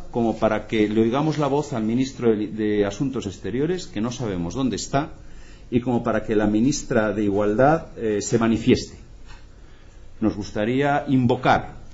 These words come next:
a la ministra de Igualdad para que se manifieste ante todos nosotros y no lo haga solo a través de comunicados de su ministerio. El gobierno de España no deja a los medios de comunicación españoles fotografiar ni filmar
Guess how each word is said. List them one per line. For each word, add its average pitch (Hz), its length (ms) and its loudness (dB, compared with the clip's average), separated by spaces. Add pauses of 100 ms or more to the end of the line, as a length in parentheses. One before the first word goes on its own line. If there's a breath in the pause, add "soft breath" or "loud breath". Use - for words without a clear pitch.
(120)
a 104 60 -2
la 98 120 0
ministra 117 460 0
de 107 60 0
Igualdad 98 600 -2
para 160 220 0
que 139 80 -6
se 113 160 2
manifieste 131 880 -2 (100)
ante 110 240 0
todos 113 260 4
nosotros 156 540 -2 (260 loud breath)
y 107 80 2
no 127 120 4
lo 143 100 4
haga 135 160 0
solo 165 240 4
a - 40 0
través 127 260 2
de 139 80 4
comunicados 120 600 2
de 123 60 -2
su 123 140 -2
ministerio. 95 600 0 (200)
El 139 160 2
gobierno 139 580 4
de 104 140 4
España 196 640 -2 (360)
no 156 380 4
deja 113 440 -2 (640 soft breath)
a 131 100 2
los 131 200 6
medios 165 320 4
de 170 100 0
comunicación 156 640 2
españoles 156 640 2
fotografiar 123 800 6
ni 110 140 4
filmar 117 640 4